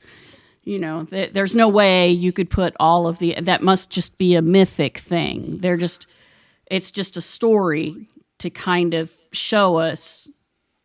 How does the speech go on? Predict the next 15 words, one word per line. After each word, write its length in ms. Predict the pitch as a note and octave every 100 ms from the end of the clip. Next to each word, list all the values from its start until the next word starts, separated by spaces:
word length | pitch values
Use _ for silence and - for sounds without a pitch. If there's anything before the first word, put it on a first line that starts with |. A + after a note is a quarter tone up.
| _
you 180 | F#3 E3+
know. 300 | D3+ D#2 - F3 _ _ _
And 140 | F#3 F#3
of 80 |
course, 240 | - A3 G#3+
I 80 | F#3+
had 140 | E3
read 200 | E3+ E3+
about 300 | E3+ E3 -
all 220 | E3+ E3+
of 100 | D#3+ -
the 60 |
flood 440 | D#3+ - D#3+ D#3+ E3+
stories 640 | - F3+ E3 E3 E3 E3+
and 220 | D3+ D#3+